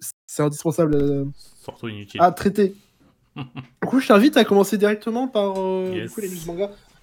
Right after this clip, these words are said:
Speaker 1: du
Speaker 2: Euh.
Speaker 1: Japon, avec une première, une première news avant tout ça, justement, qui concerne,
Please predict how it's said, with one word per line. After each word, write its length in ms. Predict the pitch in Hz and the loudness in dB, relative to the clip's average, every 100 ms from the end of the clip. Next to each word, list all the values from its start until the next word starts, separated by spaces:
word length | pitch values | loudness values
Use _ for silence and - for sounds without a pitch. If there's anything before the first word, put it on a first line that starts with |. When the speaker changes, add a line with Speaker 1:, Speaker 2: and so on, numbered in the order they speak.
| _ 160 | _ -6
Speaker 1:
du 160 | 202 | -4
Speaker 2:
Euh. 80 | 220 | -2
Speaker 1:
Japon, 760 | 160 196 202 202 208 208 202 202 - _ - | 2 2 4 2 4 2 0 -4 -12 _ 4
avec 260 | 196 196 | 6 6
une 100 | 202 | 2
première, 560 | 196 254 294 254 180 - _ | 2 4 8 6 4 -4 _
une 100 | 185 | -8
première 320 | 160 226 233 220 | 4 6 8 6
news 160 | 240 | 6
avant 200 | 196 185 | 4 2
tout 120 | 175 175 | -2 -6
ça, 280 | - 208 208 - _ _ _ | -2 -2 -2 -20 _ _ _
justement, 480 | 175 156 185 196 214 | -12 -6 -2 4 2
qui 120 | 208 - | 2 -6
concerne, 420 | 165 190 190 | -4 0 0